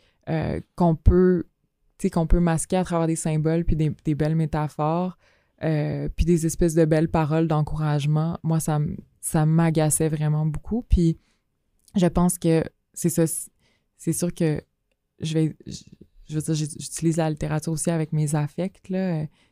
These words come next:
c'est sûr que moi, si je fais des livres, ça va plutôt être dans la direction de,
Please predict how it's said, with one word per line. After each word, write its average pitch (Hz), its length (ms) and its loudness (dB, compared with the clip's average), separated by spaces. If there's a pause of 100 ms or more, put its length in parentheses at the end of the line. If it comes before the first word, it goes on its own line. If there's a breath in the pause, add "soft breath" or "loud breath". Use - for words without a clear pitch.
c'est - 120 -14
sûr 165 180 -6
que 170 80 -2
moi, 160 220 2
si - 180 -6
je 139 60 -6
fais 156 140 -4
des 151 160 -2
livres, 151 280 -4
ça - 180 -6
va 143 120 -4
plutôt - 280 -8
être 151 120 -2
dans 143 160 -6
la 143 120 -4
direction 147 600 -4
de, 143 180 -4